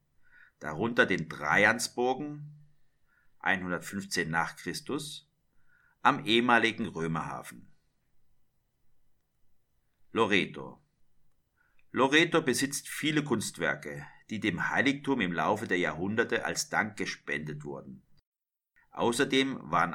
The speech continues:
einige der größten Bildhauer und Maler ab dem fünfzehnten Jahrhundert in dieser Stadt tätig.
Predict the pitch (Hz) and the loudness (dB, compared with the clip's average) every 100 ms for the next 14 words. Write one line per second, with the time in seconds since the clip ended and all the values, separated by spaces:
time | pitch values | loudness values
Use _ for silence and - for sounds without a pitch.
0 | - 85 104 123 135 120 98 - - 98 | -2 2 2 2 0 0 0 -2 -2 0
1 | 135 - 120 92 110 101 101 104 82 - | 0 0 -6 -4 -4 0 2 2 0 -4
2 | 76 85 104 - - - - - 127 - | 0 2 2 0 -2 -6 -8 -4 -4 0
3 | 123 120 104 92 80 85 101 110 - 80 | 0 0 -2 -2 -2 -2 0 -2 -2 -8
4 | 82 87 87 - 73 - - 64 - - | -6 -6 -6 -6 -10 -10 -16 -16 -16 -20
5 | - | -20